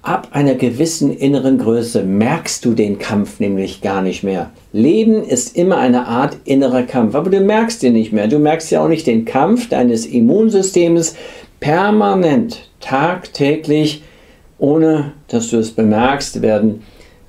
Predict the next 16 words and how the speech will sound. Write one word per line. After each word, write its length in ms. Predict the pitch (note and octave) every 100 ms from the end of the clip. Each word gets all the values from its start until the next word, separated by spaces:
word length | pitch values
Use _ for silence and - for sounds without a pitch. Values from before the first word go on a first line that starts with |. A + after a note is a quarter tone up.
| - -
Hunderttausende, 880 | A#3 A3 - - F3 F3 D#3 D#3+ D3+
Millionen 720 | C3 A#2+ A#2 D#3+ E3+ D#3+ D3
von 240 | - A#2+
Bakterien 960 | G#2+ - - C3+ C#3+ B2+ A#2+ A#2+ A#2+ -
und 260 | F#2+ F#2
Viren 560 | G#2 A2+ A2+ A2 A2+ -
in 140 | F#2+
deinem 260 | F2 E2+ E2+
Körper 540 | A2 G2+ - F#2+ F#2+ - - -
eliminiert. 680 | A2 B2 B2+ A2 D#2+ - - _ _ _ _
Einfach 320 | F#3 G#3 A3
so. 260 | - A#2 A2 - - - - _ - _ _ - - - - - - - - -
Dein 220 | - E3+
Immunsystem 720 | G#3 A#3 A3+ G3 - - A#2+
kann 200 | - G3+
es, 300 | G#3 - -